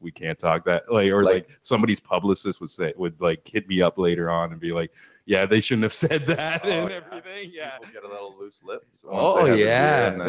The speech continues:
Speaker 1: They forget
Speaker 2: and the
Speaker 1: the mic's
Speaker 2: shots.
Speaker 1: on <laughs> and everything. But, man, I don't even know where to start with you. You're doing so much awesome shit right now.
Speaker 2: Sometimes I feel like I do too much, and if I just focused on one thing, it would be, like,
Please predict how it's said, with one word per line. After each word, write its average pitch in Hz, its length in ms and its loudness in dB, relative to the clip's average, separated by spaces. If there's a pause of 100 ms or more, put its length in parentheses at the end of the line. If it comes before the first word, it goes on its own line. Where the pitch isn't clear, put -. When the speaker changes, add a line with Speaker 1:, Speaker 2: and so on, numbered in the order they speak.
Speaker 1:
They 82 60 -8
forget 131 260 0
Speaker 2:
and - 60 -2
the 113 40 0
Speaker 1:
the 104 80 0
mic's 113 280 0
Speaker 2:
shots. - 20 -2
Speaker 1:
on 165 420 0
<laughs> 151 100 -2
and 208 180 0
everything. 202 1200 -8
But, 151 160 0
man, 233 320 -2
I 214 60 -6
don't 285 140 -8
even 254 120 -6
know 220 120 -2
where 202 160 -2
to 160 80 -10
start 180 300 -4
with 135 140 -4
you. 165 140 -10
You're 147 160 -8
doing 170 220 -10
so 147 260 -8
much 135 260 -10
awesome 120 420 -12
shit 123 380 2
right 117 220 6
now. 110 240 2
Speaker 2:
Sometimes 135 360 0
I 123 60 2
feel 110 160 0
like 107 160 4
I 95 60 0
do 95 160 -8
too - 180 -12
much, 90 380 -4
and 78 100 -14
if - 100 -10
I 78 60 -4
just - 240 -12
focused 82 400 0
on 76 160 -6
one 80 200 -2
thing, 73 360 -8
it 78 80 -4
would 69 240 -6
be, 71 220 -2
like, 69 300 -2